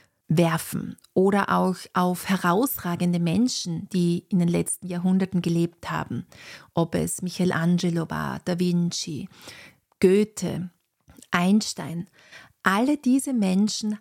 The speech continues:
hatten dieses Wissen. Und vor allem herausragende Persönlichkeiten haben sie wahrscheinlich bewusst angewandt, aber auch erfolgreiche Menschen wenden diese Gesetze entweder bewusst oder auch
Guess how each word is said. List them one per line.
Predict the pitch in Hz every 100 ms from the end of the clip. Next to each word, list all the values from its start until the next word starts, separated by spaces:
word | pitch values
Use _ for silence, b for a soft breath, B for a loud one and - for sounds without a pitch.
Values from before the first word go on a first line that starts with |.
| _
hatten | - 185 202 - 254 240
dieses | 190 170 170 -
Wissen. | 156 - - 185 - _ _ _ _ _ _ _ _
Und | - 190 185 180
vor | - -
allem | 180 208
herausragende | 208 175 170 - 202 196 196
Persönlichkeiten | 185 180 185 208 - 202 190 196 185
haben | 180 202 196
sie | 202 185
wahrscheinlich | 180 170 170 -
bewusst | 170 160 165 185 - -
angewandt, | 196 214 214 220 254 - B B B
aber | 190 196
auch | 190 -
erfolgreiche | 196 - 190 208 269 - 196 190
Menschen | 196 180 180 - 202 196 B B B
wenden | 170 175 226 277 262
diese | 240 214 214
Gesetze | 190 - 180 175 - 180 -
entweder | 196 208 196
bewusst | 190 175 196 285 349 - - -
oder | 202 233 190
auch | 208